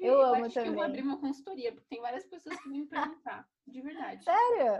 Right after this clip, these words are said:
Speaker 1: gente
Speaker 2: gosto
Speaker 1: podia
Speaker 2: de saber.
Speaker 1: até jogar essas perguntas no podcast, né? Porque eu gosto muito de falar sobre intercâmbio.
Speaker 2: Também.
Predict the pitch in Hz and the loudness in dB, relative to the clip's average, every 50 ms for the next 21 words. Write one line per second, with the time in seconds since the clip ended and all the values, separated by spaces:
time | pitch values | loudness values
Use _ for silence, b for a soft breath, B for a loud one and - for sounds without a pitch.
0 | - - 277 285 - 403 415 - - 277 311 330 320 349 311 311 330 392 359 403 | -2 -6 -4 0 0 0 0 0 0 2 2 2 4 4 4 6 4 4 6 6
1 | 339 302 277 285 294 302 381 339 - - 311 294 294 269 277 311 339 330 311 320 | 6 6 6 4 4 2 0 -4 2 4 4 4 4 2 -2 -4 -4 -6 -6 -6
2 | - 381 381 - - - 415 294 269 269 - 247 226 226 220 - 240 - 254 247 | -6 -8 -8 -6 -2 2 4 4 4 2 0 -4 -4 -4 -4 -6 0 4 4 4
3 | 240 233 - - 240 254 254 339 311 294 277 269 - 277 214 240 - 233 214 214 | 4 4 2 4 4 4 2 0 -6 -6 -6 -6 -4 -4 -4 -4 -4 -6 -8 -8
4 | 226 226 226 208 _ - 220 247 285 302 247 - - 294 294 302 285 247 226 214 | -6 -6 -8 -8 _ -4 -2 -2 -2 -2 -4 -8 -8 -12 -12 -10 -10 -10 -12 -16